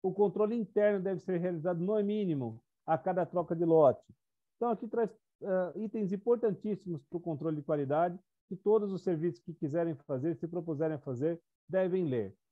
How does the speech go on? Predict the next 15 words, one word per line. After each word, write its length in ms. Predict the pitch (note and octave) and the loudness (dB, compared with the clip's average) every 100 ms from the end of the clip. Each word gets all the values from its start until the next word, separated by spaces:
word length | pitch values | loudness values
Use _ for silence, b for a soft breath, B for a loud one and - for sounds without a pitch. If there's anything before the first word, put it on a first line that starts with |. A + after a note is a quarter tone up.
| - | -8
É 240 | F#3+ G#3 F3+ - - | 0 0 -2 -10 -6
extenso, 580 | F3+ - F#3 G3+ G3 - | -6 -2 -2 -2 -6 -6
eu 120 | F#3+ | -4
não 100 | F#3+ | -2
vou 200 | E3+ F3+ | 0 0
me 120 | F3 | 0
ater 380 | D#3+ - D#3 D3+ | -2 -2 -2 0
muito 300 | C#3+ D3 D3 | -2 -4 -6
a 40 | |
todos 400 | C3 D#3+ E3 D3+ | -6 -2 -2 -2
eles, 240 | C#3+ E3+ F#3 _ _ _ - | -2 -2 -4 _ _ _ -4
mas 240 | E3+ E3 | -2 0
tiro 220 | - F3 | 0 2
as 60 | D#3 | 2
dúvidas 500 | C#3 E3 E3 E3+ - | 2 0 0 -4 -6